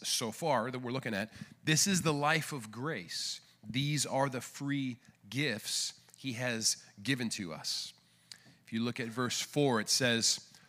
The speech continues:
"Through these," these, these promises, this knowing Christ in a way that transforms us to participate in the divine nature, "these he has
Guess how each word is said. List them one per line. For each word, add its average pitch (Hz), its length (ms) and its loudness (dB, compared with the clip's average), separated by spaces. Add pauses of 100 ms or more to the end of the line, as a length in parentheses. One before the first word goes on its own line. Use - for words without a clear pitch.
(100)
"Through 196 440 6
these," 135 600 6
these, 113 220 -8
these 110 240 -6
promises, - 760 0
this - 360 -2 (320)
knowing 135 480 4
Christ - 580 0
in 120 140 -6
a 120 60 -4
way 123 180 0
that 113 140 -4
transforms 135 1000 -4
us 113 220 -4
to 113 160 -8
participate 123 720 -4
in 113 240 -2
the 117 80 -2
divine 110 480 -2
nature, 110 400 -4 (1120)
"these 147 460 6 (100)
he 180 300 2
has 156 500 4